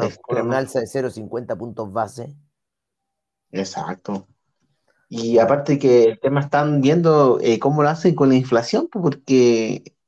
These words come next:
Speaker 2: eh, lo que igual estábamos hablando mucho, eh, capítulos anteriores, que ellos para endeudarse, eh, prácticamente no, no había como un interés. El Banco Central no le cobraba en sí un interés a ellos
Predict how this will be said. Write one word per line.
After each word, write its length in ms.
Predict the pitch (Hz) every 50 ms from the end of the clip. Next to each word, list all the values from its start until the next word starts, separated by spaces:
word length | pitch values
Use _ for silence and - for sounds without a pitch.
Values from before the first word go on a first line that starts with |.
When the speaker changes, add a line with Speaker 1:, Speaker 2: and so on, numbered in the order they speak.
| _
Speaker 2:
eh, 340 | - 98 104 113 110 110 110
lo 140 | 120 120 113
que 120 | 113 107
igual 300 | 107 110 110 113 131 135
estábamos 400 | 135 - - 147 139 139 147 143 135
hablando 540 | 131 127 131 139 139 131 127 120 110 87 78 80
mucho, 440 | 82 90 104 117 117 - 135 120 -
eh, 240 | - 117 110 98 - -
capítulos 380 | 123 104 117 120 120 123 120 117
anteriores, 580 | 113 107 - 107 104 110 117 120 139 147 151 - _ _ _ _ _ _ _ _ _ _ _ _ _ _ _ - - -
que 920 | - 127 120 117 113 110 110 113 113 110 110 110 110 107 107 - - - _ _ _ _ _ _
ellos 480 | - - 147 160 160 185 185 185 185 - - - - -
para 180 | - 131 127 123
endeudarse, 1160 | 123 117 113 117 113 113 110 131 139 - - - - - 175 175 175 175 165 156 131 - - -
eh, 320 | - 113 113 110 107 - -
prácticamente 840 | - 139 147 147 - 165 147 143 131 127 131 156 151 - - 151 143
no, 420 | 139 139 143 147 147 147 147 143
no 80 | 139 127
había 300 | 123 127 135 143 147 143
como 220 | 143 151 147 147
un 60 | 147
interés. 920 | 151 156 151 143 - - - 131 147 - - - - - - - - _ _ _ _ _ _ _ _ _ -
El 180 | - 123 123
Banco 260 | 135 147 147 147 151
Central 320 | 143 - 135 127 135 139 143
no 80 | 147
le 120 | 143 143 135
cobraba 420 | 131 113 113 120 127 131 139 135
en 160 | 131 131 131
sí 220 | 127 - - 147 143
un 100 | 147 147
interés 420 | 147 143 143 123 117 120 120 131 -
a 180 | - 123 131
ellos 380 | 131 147 156 151 160 170 277